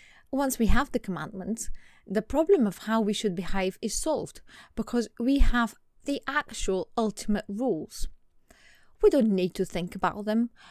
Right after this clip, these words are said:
and most of what we have to figure out is what is and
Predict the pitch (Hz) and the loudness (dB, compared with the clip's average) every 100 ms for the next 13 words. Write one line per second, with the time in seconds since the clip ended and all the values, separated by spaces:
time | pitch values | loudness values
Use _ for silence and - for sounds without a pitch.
0 | - - 247 254 302 359 392 320 302 294 | -10 0 2 4 2 0 0 2 2 2
1 | 233 214 - 254 - 247 196 190 - - | 0 12 12 12 -2 -8 -6 -4 -2 -2
2 | 202 - - - - 254 233 240 262 - | -4 -8 -16 -20 -6 0 0 0 -2 -2
3 | - 247 226 - 254 | 0 2 2 2 -2